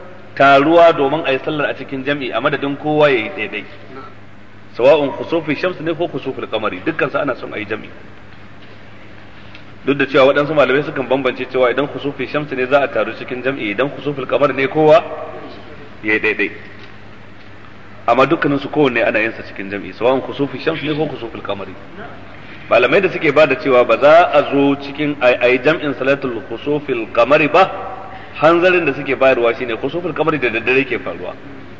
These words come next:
Kila wani lokacin ma mutane sun fara bacci. Zai bayyana, ko da yake da wuya a kai rabin dare ba tare da khusufin ya bayyana ba. Kuma daren da khusufi yake bayyana shine galibi daren sha hudu. Lailatul Ibdar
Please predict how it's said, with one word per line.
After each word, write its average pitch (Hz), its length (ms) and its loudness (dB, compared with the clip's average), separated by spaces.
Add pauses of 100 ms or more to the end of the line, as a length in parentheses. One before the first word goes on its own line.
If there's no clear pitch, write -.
(160)
Kila 151 200 2
wani 147 120 4
lokacin 147 380 0
ma 127 80 2
mutane 123 400 -2
sun 117 160 -12
fara 120 240 2
bacci. - 240 -12 (840)
Zai 127 160 4
bayyana, 98 420 -2 (120)
ko 143 140 2
da 135 80 4
yake 131 220 0
da 120 80 6
wuya 139 340 6
a 127 60 2
kai 135 180 2
rabin 127 240 0
dare 135 260 4
ba 123 160 4
tare 120 240 4
da 139 120 0
khusufin 127 400 -10
ya 117 100 -2
bayyana 101 300 -4
ba. - 100 -16 (720)
Kuma 139 200 2
daren 160 320 4
da 143 100 2
khusufi 143 420 -4
yake 135 260 -2
bayyana 123 400 0
shine 127 320 -4
galibi 127 400 2
daren 120 240 0
sha 120 160 -2
hudu. 95 160 -12 (1040)
Lailatul 131 460 2
Ibdar 113 420 0